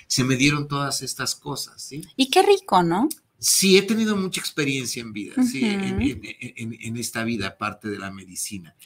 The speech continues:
Speaker 2: Sí, claro,
Speaker 1: Y
Speaker 2: es decir, no solamente te comes los libros, no solamente, eh, has ido a las, a las escuelas, instituciones, aulas,
Speaker 1: Ujú.
Speaker 2: no solamente han sido horas nalga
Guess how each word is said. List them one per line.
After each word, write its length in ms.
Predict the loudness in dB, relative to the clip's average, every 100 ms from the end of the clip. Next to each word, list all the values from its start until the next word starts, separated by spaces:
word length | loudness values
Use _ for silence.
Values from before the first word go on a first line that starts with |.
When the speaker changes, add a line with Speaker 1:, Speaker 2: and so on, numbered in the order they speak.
| -6
Speaker 2:
Sí, 160 | -4
claro, 340 | 4 8 8 6
Speaker 1:
Y 40 | 4
Speaker 2:
es 80 |
decir, 300 | 2 2 2 2
no 200 | 2 2
solamente 960 | 2 2 4 4 4 2 0 -4 -6 -12 -20 _ _
te 160 | -2
comes 380 | 0 0 2 0
los 240 | -2 -2 0
libros, 500 | 0 0 -2 -4 -6 _ -20 _ _ -4
no 140 | 0 2
solamente, 840 | 4 2 2 0 0 0 0 -2
eh, 200 | -2 -2 0
has 220 | 2 2
ido 160 | 2 2
a 60 |
las, 380 | 4 4 4 0 0
a 80 |
las 180 | -2 0
escuelas, 480 | 0 0 0 0 0
instituciones, 880 | -2 -4 -6 -4 -2 -2 -2 -2 6
aulas, 520 | 8 8 4 -2 -6
Speaker 1:
Ujú. 80 | -8 -12 -6
Speaker 2:
no 120 | 0
solamente 720 | 2 4 4 4 4 0 -2
han 120 | -4
sido 240 | -4 -8 -10
horas 180 | -10 -8
nalga 440 | -4 -4 -6 -12